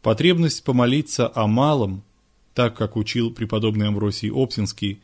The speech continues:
коротенько да горяченько, осуществляется нами на молебне. Болеем ли мы, будем служить молебен о недужных.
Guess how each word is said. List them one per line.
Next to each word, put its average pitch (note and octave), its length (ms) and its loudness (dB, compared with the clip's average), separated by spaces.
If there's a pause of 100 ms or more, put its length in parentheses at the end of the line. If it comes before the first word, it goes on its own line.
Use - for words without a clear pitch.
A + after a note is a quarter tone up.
(300)
коротенько A2 840 2
да G#2 140 -4
горяченько, G#2+ 800 -2 (640)
осуществляется C#3 920 -2
нами G#2+ 400 0 (280)
на A#2+ 140 -2
молебне. G#2 600 0 (1000)
Болеем C3+ 560 4
ли B2+ 100 4
мы, A#2 300 0 (320)
будем D#3 320 2
служить A#2+ 400 -2
молебен A#2 500 2
о A#2+ 80 -2
недужных. G#2+ 720 0